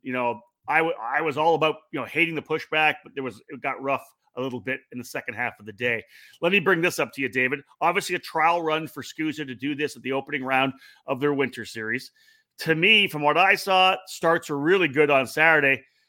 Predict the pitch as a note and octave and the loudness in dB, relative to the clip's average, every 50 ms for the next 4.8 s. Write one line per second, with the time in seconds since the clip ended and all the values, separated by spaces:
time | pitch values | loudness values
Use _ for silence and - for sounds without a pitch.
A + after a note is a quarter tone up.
0 | _ _ _ _ A#2+ A2 D#3 F3+ F#3+ F#3+ G#3+ F3+ G3 G3+ - - - E3 F3 F3 | _ _ _ _ -14 2 4 4 4 4 2 2 2 2 2 -2 0 2 2 2
1 | E3+ E3 C3+ A#2 A#2 D#3 D#3 C#3+ C#3 C#3 B2+ - - - C#3 C3 A#2+ A#2+ G#2 - | 2 0 -4 -2 -2 0 2 4 2 2 0 -4 -6 -4 -4 -4 -4 -6 -8 -10
2 | - - - - C3+ D3 C3 A#2 F3 A3 G#3 - A3 G#3 F#3+ G3 F#3+ F3+ F3+ F#3 | -16 -20 -20 -12 -10 -10 -8 -6 -8 -6 -6 -6 -4 2 4 4 4 4 4 2
3 | F3+ F3+ F3+ F#3 F#3+ F#3 F3+ E3+ E3+ C3+ - E3+ E3 E3 - - E3+ D#3 C#3 C3 | 0 0 0 2 2 2 2 0 -6 -4 0 2 2 2 2 0 0 0 0 0
4 | C3+ A#2+ - D#3+ D3+ - C#3 B2 - - D3+ D3+ D3 D3+ C#3+ | -2 -2 -2 -4 -4 -4 -8 -8 -4 -2 0 2 2 0 -2